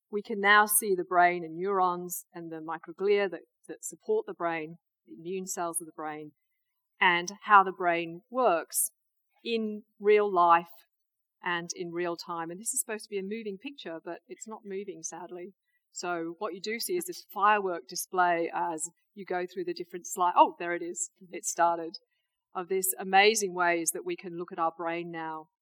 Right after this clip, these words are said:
Speaker 1: in real time. And that gives us really important ways of being un-,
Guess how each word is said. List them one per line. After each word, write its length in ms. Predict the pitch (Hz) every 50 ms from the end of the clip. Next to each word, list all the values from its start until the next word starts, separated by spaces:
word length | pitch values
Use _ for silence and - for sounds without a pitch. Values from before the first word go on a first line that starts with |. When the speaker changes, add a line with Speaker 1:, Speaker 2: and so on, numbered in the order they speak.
| _ _ _ -
Speaker 1:
in 160 | 202 196 202
real 340 | 196 180 180 185 180 175 175
time. 540 | 175 - - 185 175 165 165 165 156 156 156
And 100 | 165 185
that 160 | 226 247 226
gives 200 | 214 226 202 185
us 120 | 185 170 - 202 226
really 280 | 269 277 269 240 226 202
important 480 | 185 185 _ - 214 202 196 180 180
ways 360 | 160 175 175 170 165 165 156 165
of 60 | 160 _ _ _
being 180 | - 185 170 165
un-, 140 | 160 160